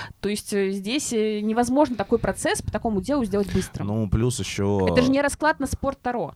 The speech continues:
Speaker 2: Плюс это же такие шахматы, потому что защита всегда, э, затягивает, как правило. То есть, условно, э, иногда включается какой-то юридический троллинг.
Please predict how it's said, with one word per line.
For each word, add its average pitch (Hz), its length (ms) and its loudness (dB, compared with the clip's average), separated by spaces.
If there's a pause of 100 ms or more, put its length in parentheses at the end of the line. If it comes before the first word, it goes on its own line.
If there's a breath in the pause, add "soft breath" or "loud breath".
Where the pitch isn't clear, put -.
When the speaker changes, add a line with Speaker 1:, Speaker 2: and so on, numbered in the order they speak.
(100)
Speaker 2:
Плюс 110 340 -2
это 92 200 -2
же 92 120 -4
такие 98 340 -2
шахматы, 92 540 0
потому 76 320 -6
что - 180 -10
защита 80 480 -8
всегда, 80 640 -6 (520 loud breath)
э, 71 400 -8
затягивает, 78 680 -10
как - 180 -16
правило. - 440 -12 (600 loud breath)
То 71 120 -8
есть, - 220 -12
условно, 73 1200 -8
э, - 60 -14 (440)
иногда 82 340 -6
включается 90 440 -6
какой-то 92 260 -8
юридический 80 540 -8
троллинг. 67 480 -12